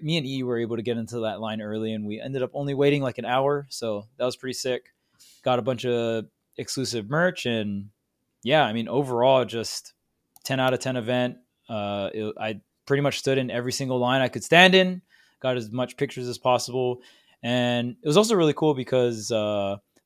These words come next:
this was the first time traveling with my girlfriend. So we also got to explore, like, Seattle. Uh, we're a-, oh,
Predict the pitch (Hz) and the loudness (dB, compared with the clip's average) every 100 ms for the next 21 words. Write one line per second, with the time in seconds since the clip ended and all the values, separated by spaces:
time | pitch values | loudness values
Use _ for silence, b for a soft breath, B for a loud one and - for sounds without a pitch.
0 | - 135 156 127 131 151 147 - 139 135 | -6 -4 -2 0 0 2 2 4 6 6
1 | 131 120 139 135 143 143 131 120 - 104 | 2 0 6 6 4 -2 -2 -4 -4 -6
2 | 110 131 175 190 190 131 117 113 123 123 | -2 -2 -2 -4 -2 0 0 2 0 0
3 | 131 117 113 117 - 113 107 98 - 170 | 0 -2 -4 -8 -8 -6 -6 -6 2 8
4 | 170 170 165 165 B B B - 110 104 | 8 8 6 4 B B B -6 -2 0
5 | 98 98 - - 127 123 143 139 135 143 | -2 -4 -8 -10 -6 0 0 2 2 2